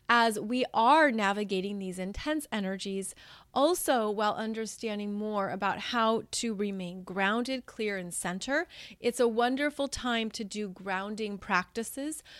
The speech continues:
to make sure that you're eating grounded food, whether those are root vegetables or pure proteins, anything of the earth, of the planet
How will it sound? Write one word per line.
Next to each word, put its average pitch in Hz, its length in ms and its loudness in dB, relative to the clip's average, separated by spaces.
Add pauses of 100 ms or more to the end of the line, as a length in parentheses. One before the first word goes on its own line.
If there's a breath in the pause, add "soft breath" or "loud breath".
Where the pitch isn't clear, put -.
(160 loud breath)
to 269 100 -4
make 247 220 0
sure 262 260 0
that 233 180 0
you're 226 200 -4
eating 226 460 -2
grounded 214 680 2
food, 202 460 -4
whether 208 260 -2
those 208 260 -4
are 190 180 -4
root 226 360 0
vegetables 185 840 -4 (320 loud breath)
or 214 160 -2
pure 269 400 -2
proteins, 233 920 -8
anything 254 580 0
of 220 280 -2
the 233 240 -4
earth, 202 440 0
of 208 220 -4
the 226 80 -6
planet 220 560 -8